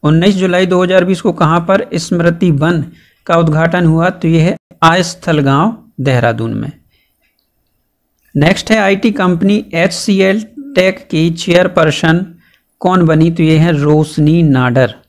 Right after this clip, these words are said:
नेक्स्ट है भारत की किस धाविका ने विश्व के सर्वश्रेष्ठ खिलाड़ियों के साथ जमैका रेस में दौड़कर कोविड नाइनटीन के बीच प्रतिभागिता में भाग लेने वाली पहली भारतीय ट्रैक एवं फील्ड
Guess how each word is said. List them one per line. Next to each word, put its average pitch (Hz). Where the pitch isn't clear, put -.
नेक्स्ट 165
है 220
भारत 185
की 185
किस 196
धाविका 165
ने 190
विश्व 165
के 185
सर्वश्रेष्ठ 165
खिलाड़ियों 151
के 147
साथ 147
जमैका 165
रेस 170
में 175
दौड़कर 151
कोविड 165
नाइनटीन 147
के 160
बीच 156
प्रतिभागिता 139
में 170
भाग 143
लेने 165
वाली 151
पहली 160
भारतीय 151
ट्रैक 165
एवं 165
फील्ड 165